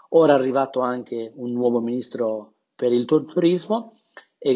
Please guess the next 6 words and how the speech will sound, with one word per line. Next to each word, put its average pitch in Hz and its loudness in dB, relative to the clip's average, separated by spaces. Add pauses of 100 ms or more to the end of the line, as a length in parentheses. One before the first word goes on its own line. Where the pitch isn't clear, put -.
insomma 127 0
alla 139 0
fine, 151 -4
eh, 117 -6
c'è - 0
ancora 123 2